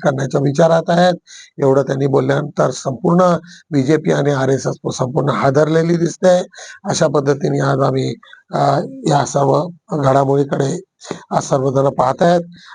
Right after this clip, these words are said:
आज, अ, दैनिक बहुजन सौरभकडे <clears throat> आपण थोडंसं, अ, थोडासा हे घेऊ, आपण आढावा घेऊया.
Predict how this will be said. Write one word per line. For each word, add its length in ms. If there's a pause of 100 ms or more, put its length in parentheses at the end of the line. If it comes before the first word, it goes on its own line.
आज, 380
अ, 800 (440)
दैनिक 320
बहुजन 300
सौरभकडे 560 (420)
<clears throat> 220
आपण 320
थोडंसं, 480 (600)
अ, 140
थोडासा 480 (1120)
हे 160
घेऊ, 220
आपण 300
आढावा 320
घेऊया. 440